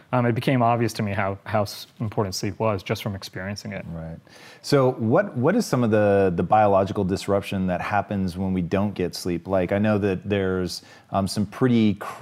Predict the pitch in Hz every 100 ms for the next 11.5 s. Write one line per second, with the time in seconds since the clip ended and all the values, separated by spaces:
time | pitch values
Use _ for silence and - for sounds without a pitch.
0 | 107 107 113 127 135 110 110 101 98 95
1 | - 92 92 90 87 85 - - 113 107
2 | 135 110 156 156 139 131 110 117 110 104
3 | 90 101 101 95 95 95 95 82 95 95
4 | 95 92 - 98 87 95 107 123 139 95
5 | 98 101 110 95 90 85 - 98 95 92
6 | 95 92 - 90 90 104 101 - 95 92
7 | 90 - 92 92 90 95 90 87 87 -
8 | 143 151 - 104 98 95 - - 135 156
9 | 135 131 - 110 98 - 104 104 101 98
10 | 95 95 98 95 87 82 92 90 90 -
11 | 87 92 90 82 82